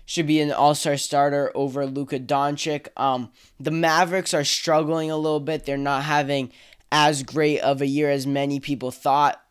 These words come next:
Many people had Luka Doncic winning the M V P. He's certainly not living up to that billing this year. Although he's almost averaging a twi-, triple-double with twenty-eight point five points per game,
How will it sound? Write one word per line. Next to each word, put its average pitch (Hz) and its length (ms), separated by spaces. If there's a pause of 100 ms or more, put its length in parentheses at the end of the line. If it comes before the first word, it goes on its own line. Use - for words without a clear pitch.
(140)
Many 160 400
people 156 300
had 147 340
Luka 151 220
Doncic 151 540
winning 147 300
the 143 140
M 139 140
V 135 120
P. 160 380 (200)
He's 151 240
certainly 160 460
not 151 320
living 143 380
up 127 180
to 151 100
that 131 280
billing 135 300
this 135 220
year. 143 280 (280)
Although 170 360
he's 170 260
almost 185 540
averaging 156 500
a 135 60
twi-, 170 300 (180)
triple-double 156 800 (160)
with 135 180
twenty-eight 170 540
point 160 200
five 139 280
points 170 260
per 170 160
game, 165 240